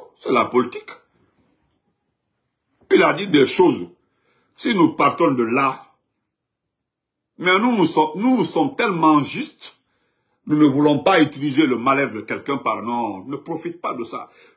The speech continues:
Dans le dossier là, Charouette doit, doit être arrêté, envoyé dans une prison, comme Agi l'est actuellement, c'est simple. Le même K P C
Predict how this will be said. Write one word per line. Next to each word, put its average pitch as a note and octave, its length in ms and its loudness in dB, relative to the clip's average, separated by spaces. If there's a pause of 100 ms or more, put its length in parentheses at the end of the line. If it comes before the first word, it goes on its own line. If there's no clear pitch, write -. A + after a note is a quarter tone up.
(160)
Dans F3 240 2
le F3+ 140 2
dossier G#3+ 400 2
là, D#3 240 -6 (440)
Charouette F3 560 0
doit, C3+ 380 0 (140)
doit D3+ 240 2
être - 160 -8
arrêté, A#2+ 580 -4
envoyé C#3+ 340 -2
dans G#2+ 100 -4
une D3 220 -8
prison, - 360 -12 (180)
comme - 180 -8
Agi B2 320 -2
l'est G#2 340 -12 (120)
actuellement, G#2+ 380 -8
c'est - 160 -16
simple. - 280 -10 (2500)
Le A#3 160 4
même E4 300 2
K A#3 260 2
P A3 140 2
C A#3+ 160 0